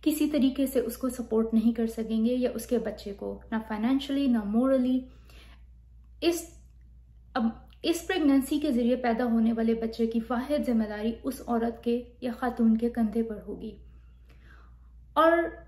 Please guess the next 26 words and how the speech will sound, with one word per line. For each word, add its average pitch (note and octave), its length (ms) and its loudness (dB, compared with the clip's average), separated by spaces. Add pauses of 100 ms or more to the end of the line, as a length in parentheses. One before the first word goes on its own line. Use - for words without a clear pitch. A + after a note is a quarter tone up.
(440)
मैं D4+ 100 6
समझती F4+ 460 0
हूँ E4 260 0
कि D#4 200 -4 (300)
स्टेट C#4 460 -2
का C4 340 -6 (200)
या D4 60 2
किसी D#4+ 280 0
भी D#4 120 2
शख्स B3+ 380 -2
का B3+ 140 -4
ये B3 420 4 (120)
हक C4+ 220 -4
नहीं A#3+ 300 6
है A3 140 2 (320)
कि C#4 80 0
वो B3+ 140 4
किसी D4 340 -2
भी C#4+ 140 2
शख्स A#3+ 340 -4
के B3+ 180 0
ज़ाती A#3 460 0
फैसलों A3+ 440 -4
पर A3+ 260 -2 (280)
असरअंदाज A3+ 680 -2
हो। A3 260 -6